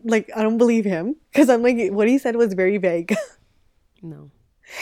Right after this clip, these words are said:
Speaker 1: He's like, "She's gonna mar-, she's gonna get married next year. It's gonna be either to a lawyer or a doctor." I'm just
Speaker 2: I
Speaker 1: like,
Speaker 2: can see
Speaker 1: "No."
Speaker 2: that. I can see that being true.
Speaker 1: <laughs> Could you imagine?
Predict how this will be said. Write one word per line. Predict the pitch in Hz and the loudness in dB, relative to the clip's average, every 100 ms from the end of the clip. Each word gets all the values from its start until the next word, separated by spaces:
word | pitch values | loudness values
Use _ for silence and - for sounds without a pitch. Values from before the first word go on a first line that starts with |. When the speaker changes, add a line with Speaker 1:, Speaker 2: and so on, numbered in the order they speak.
| 311 | 0
Speaker 1:
He's | 339 | 2
like, | 294 - | 2 -2
"She's | 262 277 | -4 -2
gonna | 262 269 | -2 -2
mar-, | 254 240 202 | -4 -6 -8
she's | - | -8
gonna | 233 247 | -6 -4
get | 254 | -4
married | 208 185 196 | -6 -6 -6
next | 190 196 - | -8 -8 -6
year. | 185 | -4
It's | 240 | -4
gonna | 220 208 | -4 -6
be | 208 - | -8 -10
either | 208 208 185 | -6 -4 -4
to | - | -6
a | 196 | -4
lawyer | 180 180 190 | -2 -2 -4
or | 180 196 | -4 -4
a | 175 | -4
doctor." | 165 160 - | -6 -8 -4
I'm | 247 220 | -4 0
just | 233 | 2
Speaker 2:
I | |
Speaker 1:
like, | 247 | 2
Speaker 2:
can | 190 | 2
see | 175 | 0
Speaker 1:
"No." | |
Speaker 2:
that. | 165 131 - - - - | -2 -4 -8 -18 -18 -8
I | 202 | -8
can | 208 | -6
see | 160 | -6
that | 123 | -6
being | 139 135 | -6 -8
true. | - 131 131 - - - - - - 427 | -8 -10 -10 -18 -20 -20 -20 -20 -10 -2
Speaker 1:
<laughs> | 415 415 - - _ _ _ _ _ - | 0 0 -2 -10 _ _ _ _ _ -2
Could | 339 | 4
you | 381 392 | 4 4
imagine? | 214 190 262 | 2 0 -2